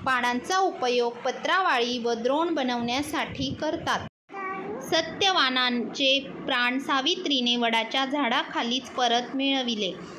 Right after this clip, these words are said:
म्हणून ज्येष्ठ महिन्यात पौर्णिमेला स्त्रिया वडाच्या झाडाची पूजा करून उपवास करतात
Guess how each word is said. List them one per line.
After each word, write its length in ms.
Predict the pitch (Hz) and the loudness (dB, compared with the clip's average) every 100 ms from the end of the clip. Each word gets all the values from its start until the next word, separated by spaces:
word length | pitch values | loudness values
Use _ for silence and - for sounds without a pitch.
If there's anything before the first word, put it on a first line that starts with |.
| - | -2
म्हणून 440 | 285 277 359 392 | 2 4 2 2
ज्येष्ठ 400 | 311 285 285 - | 2 2 2 -2
महिन्यात 500 | 320 277 262 247 233 240 262 | 0 2 0 0 0 -2 -2
पौर्णिमेला 680 | 269 339 339 269 233 220 226 | 0 2 2 2 0 0 -2
स्त्रिया 520 | - 240 240 226 220 | -4 -4 0 0 0
वडाच्या 580 | 220 220 220 220 302 349 | 0 0 0 0 0 0
झाडाची 600 | 339 262 226 - - 220 - | 0 0 0 -2 -4 -6 -6
पूजा 360 | 226 202 262 311 | -6 -2 0 0
करून 440 | 320 240 220 226 226 - - | -2 -2 0 -2 -4 -10 -6
उपवास 500 | 233 233 - 240 240 - | -6 -4 -2 -2 -2 -4
करतात 420 | 285 285 220 226 | -2 0 0 -2